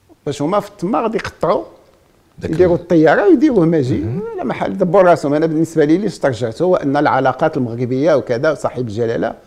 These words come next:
Speaker 1: ولكن هادشي كله أنا بدا تيخدمني.
Speaker 2: كتقول اش واقع؟
Speaker 1: أنا جاب الله كنت واقف مور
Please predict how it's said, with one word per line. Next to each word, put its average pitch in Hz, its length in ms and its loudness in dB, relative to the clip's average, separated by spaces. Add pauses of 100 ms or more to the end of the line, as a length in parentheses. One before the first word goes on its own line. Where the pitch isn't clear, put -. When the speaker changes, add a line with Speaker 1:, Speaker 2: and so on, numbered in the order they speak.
(320)
Speaker 1:
ولكن 185 280 -2
هادشي 180 200 -6
كله 185 480 -2
أنا 202 180 -6 (120)
بدا 170 220 -4
تيخدمني. 143 580 -2 (480)
Speaker 2:
كتقول 87 280 -10
اش 85 140 -14
واقع؟ - 380 -14 (960)
Speaker 1:
أنا 202 140 0
جاب 185 200 0
الله 214 220 0
كنت - 260 -4
واقف - 320 -6
مور 233 240 -2